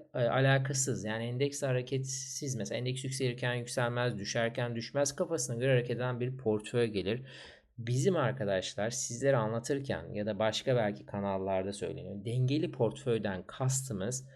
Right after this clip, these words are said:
risk ve getiri açısından aslında dengelenmiş portföydür. Bunu yaparken de genellikle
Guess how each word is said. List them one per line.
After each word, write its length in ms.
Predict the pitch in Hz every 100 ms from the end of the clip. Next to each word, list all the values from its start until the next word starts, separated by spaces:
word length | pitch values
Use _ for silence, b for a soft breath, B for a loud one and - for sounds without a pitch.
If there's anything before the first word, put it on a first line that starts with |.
| B B B -
risk 280 | 139 - -
ve 80 | 113
getiri 400 | 104 107 139 139
açısından 440 | 131 - - 101
aslında 320 | 113 165 147
dengelenmiş 680 | 107 104 107 113 110 120 -
portföydür. 560 | - 82 - 82 82 80
Bunu 240 | 95 139
yaparken 640 | 160 143 170 175 175 110 87
de 80 | 90
genellikle 840 | 107 127 127 139 - 98 135